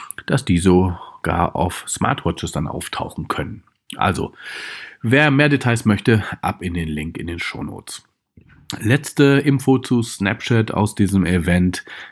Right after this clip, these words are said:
das ist die, ähm, Ankündigung von Scan. Ein doofer Name, ich weiß, aber das Ding heißt halt Scan. Das ist die Augmented Reality Plattform von Snapchat und im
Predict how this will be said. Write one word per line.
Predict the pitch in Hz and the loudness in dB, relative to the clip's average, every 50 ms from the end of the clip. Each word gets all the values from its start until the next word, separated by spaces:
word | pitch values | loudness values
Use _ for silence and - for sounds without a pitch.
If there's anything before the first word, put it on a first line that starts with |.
| _ _ - | _ _ -2
das | - 80 - - - - | -2 -2 -2 -2 -6 -6
ist | - 101 90 87 82 - - - - 95 87 87 - | -2 0 0 0 0 -2 -4 -4 -4 -4 -4 -4 -2
die, | - 87 82 85 85 82 76 - - - - - | 0 0 2 2 0 0 -2 -6 -12 -12 -10 -8
ähm, | - 80 80 78 73 73 - - | -6 -6 -4 -4 -6 -6 -6 -4
Ankündigung | - 123 170 170 - - 139 127 120 113 107 110 107 110 | 0 2 2 2 2 2 2 4 4 4 4 4 2 2
von | - - 101 95 87 | 2 0 0 0 0
Scan. | - - - - - 87 82 73 71 - _ _ _ - | -2 -6 -6 -2 0 0 0 -2 -4 -10 _ _ _ -10
Ein | - 71 | -6 -4
doofer | 76 78 73 82 | -4 -2 0 0
Name, | 78 80 85 107 131 127 95 | 0 0 2 2 4 4 2
ich | - - - | 0 0 -2
weiß, | - - 139 151 - | -2 -2 0 0 -2
aber | 90 87 87 85 | -2 -2 -2 -2
das | 85 - | -4 -4
Ding | - - 80 | -6 -6 -2
heißt | 85 98 131 - - | -2 -2 0 0 0
halt | 120 123 120 | 0 0 -2
Scan. | - - 127 117 117 120 120 - - - - - - - - - | -2 0 2 4 4 2 0 -2 -8 -12 -12 -12 -14 -10 -4 -2
Das | 92 92 110 - 139 | -2 -2 0 0 0
ist | 113 - - | 0 2 4
die | - 101 | 4 4
Augmented | - - - - 87 85 87 92 113 139 - - 135 - | 4 2 0 0 2 2 4 4 4 4 4 2 2 2
Reality | 95 90 92 67 64 101 123 123 120 - 135 127 | 4 4 4 4 4 4 2 2 2 0 0 0
Plattform | 120 - - - 98 - - - - 101 98 101 | 0 0 -4 -4 -4 -4 -4 -2 0 0 0 0
von | 95 - - 80 76 71 | -2 -2 -4 -4 -4 -4
Snapchat | - - - - 80 - - - - 165 160 165 160 | -6 -6 -4 -4 -4 -4 -4 -2 0 0 0 0 0
und | - - 104 - | -2 -2 -2 0
im | - - | -2 -2